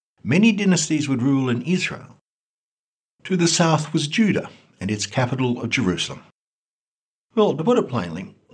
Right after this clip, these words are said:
Judah was a dump. Perhaps because no one else wanted it. The house of David ruled the land until its destruction.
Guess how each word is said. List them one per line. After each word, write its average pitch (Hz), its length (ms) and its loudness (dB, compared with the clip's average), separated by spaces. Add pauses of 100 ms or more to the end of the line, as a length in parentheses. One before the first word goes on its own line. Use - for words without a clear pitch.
Judah 117 320 0
was 101 120 -4
a 95 60 -8
dump. 82 300 -8 (1400)
Perhaps 185 340 0
because 147 400 2
no 139 240 0
one 123 240 0
else - 400 -2
wanted 143 280 -12
it. - 140 -18 (680)
The 82 100 -8
house 147 320 4
of 135 100 -4
David 135 400 0
ruled 170 320 2
the 196 80 2
land 156 500 0
until 131 460 -2
its - 220 -8
destruction. - 640 -6